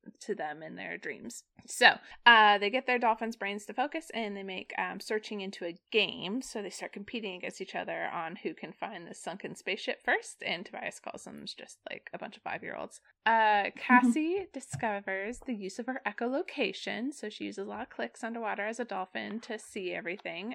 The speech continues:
Speaker 1: Um, so she senses something large out into the depths. She senses this is something that she doesn't like. So the others concur. Cassie pegs it down, um, that it's a shark that's out there, and, uh, dolphins do not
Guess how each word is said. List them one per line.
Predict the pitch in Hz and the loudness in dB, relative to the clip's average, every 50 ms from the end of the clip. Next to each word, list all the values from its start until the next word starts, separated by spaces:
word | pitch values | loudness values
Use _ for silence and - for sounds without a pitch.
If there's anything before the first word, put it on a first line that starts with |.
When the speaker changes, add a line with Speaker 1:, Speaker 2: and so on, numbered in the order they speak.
| - - | -2 0
Speaker 1:
Um, | - 208 185 185 208 | 0 2 0 0 -4
so | - - 220 | -6 -6 -6
she | - - 214 | -6 -6 -6
senses | - - 262 302 - 359 349 - | -6 -4 -6 -4 -4 -6 -6 -4
something | 302 277 269 - 254 240 226 | -6 -6 -6 -4 -6 -6 -4
large | 208 185 190 196 214 233 214 | -2 0 0 0 0 0 -2
out | 208 - | -2 -2
into | - 208 - | -2 -6 -8
the | - 208 196 | -6 -8 -4
depths. | - 165 175 240 - - - - - - _ - - | 0 0 0 0 0 -4 -12 -20 -20 -20 _ -18 -12
She | - - 247 | -8 -6 -6
senses | 233 - 262 262 247 - - 247 226 226 214 - | -4 -4 -4 -4 -4 -6 -8 -8 -8 -8 -6 -6
this | 214 208 202 - | -8 -8 -8 -8
is | 190 190 | -10 -8
something | - 180 180 208 185 170 | -8 -6 -6 -6 -8 -10
that | 170 - | -10 -10
she | - - 196 | -10 -8 -6
doesn't | 196 226 220 202 160 - - | -4 -4 -4 -6 -8 -10 -6
like. | 160 156 - - - - - - _ _ | -4 -4 -4 -4 -6 -8 -20 -20 _ _
So | - - - 240 214 190 190 185 | -8 0 4 6 6 8 6 4
the | - - | 4 2
others | - 214 214 214 214 - | 2 4 4 2 2 0
concur. | - 208 190 - - 247 233 240 240 233 233 233 240 233 240 - | -4 -6 -6 -2 0 2 4 4 6 4 4 4 2 0 -2 0
Cassie | - 196 180 185 - 233 208 | 2 4 4 4 2 -4 -6
pegs | - 220 202 202 - | -4 -4 -4 -4 -4
it | 190 - | -4 -2
down, | 170 165 175 175 175 175 175 170 - | -2 -2 -2 -2 -4 -6 -8 -6 -4
um, | 180 180 170 165 160 156 151 147 139 139 123 - - _ - | -4 -2 -2 -2 -2 -4 -4 -6 -6 -8 -10 -14 -16 _ -12
that | 208 202 170 160 156 139 - - - | -6 -2 0 2 2 2 0 -2 -4
it's | - 160 - - - - - - - | -4 -4 -4 -6 -8 -12 -20 -10 -6
a | - - - | -4 -4 -4
shark | - - - 190 - - - - - - | -4 0 2 2 2 2 -2 -12 -14 -8
that's | - - - - - | -8 -8 -8 -6 -4
out | - 156 156 - - | -4 -4 -4 -4 -6
there, | - - 131 135 120 - - - - - | -6 -4 -4 -4 -4 -4 -6 -8 -8 -8
and, | 180 175 160 160 160 151 147 147 - - | -8 -8 -6 -6 -8 -8 -8 -10 -8 -6
uh, | - 170 160 160 143 - | -4 -4 -4 -4 -6 -6
dolphins | - 131 - - - - - - - | -6 -8 -10 -10 -10 -14 -14 -16 -16
do | - 165 180 | -14 -14 -12
not | 196 190 180 - | -10 -8 -8 -8